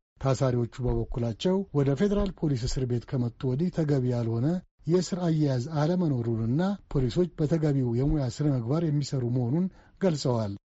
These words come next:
በሌላ በኩል ደግሞ ከተያዙ በኋላ ፍርድ ቤት ሳይቀርቡ ለረጅም ጊዜ መቆየታቸውን፣ በተያዙ ጊዜም ስድብ፣ ድብደባና ማስፈራራት እንደደረሰባቸው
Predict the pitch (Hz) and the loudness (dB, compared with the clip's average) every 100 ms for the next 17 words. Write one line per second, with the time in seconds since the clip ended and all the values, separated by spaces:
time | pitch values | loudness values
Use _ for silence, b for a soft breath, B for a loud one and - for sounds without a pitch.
0 | _ 131 131 123 117 110 143 123 120 165 | _ 0 2 2 0 -2 -2 -2 0 -2
1 | 156 151 135 117 117 113 113 127 165 170 | -2 -2 0 0 0 0 0 0 0 -2
2 | - 180 196 185 170 - 165 170 165 127 | -6 -2 2 2 2 -2 0 0 0 -2
3 | 165 196 165 160 131 139 113 117 117 127 | -2 -2 0 0 0 -4 -2 -2 -2 0
4 | 120 120 117 - 160 175 - _ - 190 | 0 0 -2 0 0 0 -4 _ -2 0
5 | 214 196 170 139 139 175 196 - 160 151 | 2 2 0 0 2 2 0 -2 0 2
6 | 180 143 170 185 160 131 117 156 160 139 | 0 -4 0 2 2 2 0 0 0 -2
7 | - 170 135 123 117 120 113 123 110 123 | -2 0 0 0 -2 -4 -2 -2 -2 -2
8 | 113 127 - 185 | -2 -2 0 0